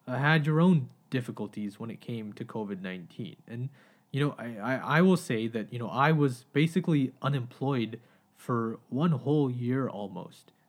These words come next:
because of covid nineteen. It was difficult, I think, to find jobs because of covid nineteen lockdowns,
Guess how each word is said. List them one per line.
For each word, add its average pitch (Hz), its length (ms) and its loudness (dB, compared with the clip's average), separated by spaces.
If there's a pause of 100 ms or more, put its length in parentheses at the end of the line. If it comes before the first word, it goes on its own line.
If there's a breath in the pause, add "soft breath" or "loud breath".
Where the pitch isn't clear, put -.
because 120 280 -4
of 107 120 -8
covid 104 320 -6
nineteen. 98 480 -10
It 104 100 -10
was 123 200 -4 (460 soft breath)
difficult, 170 520 4
I 131 80 -4
think, 120 300 -6
to 120 100 -16
find 117 360 -6
jobs 120 500 0
because 117 480 -4 (340 soft breath)
of 113 240 -4
covid 131 300 0
nineteen 113 440 -8
lockdowns, 107 760 0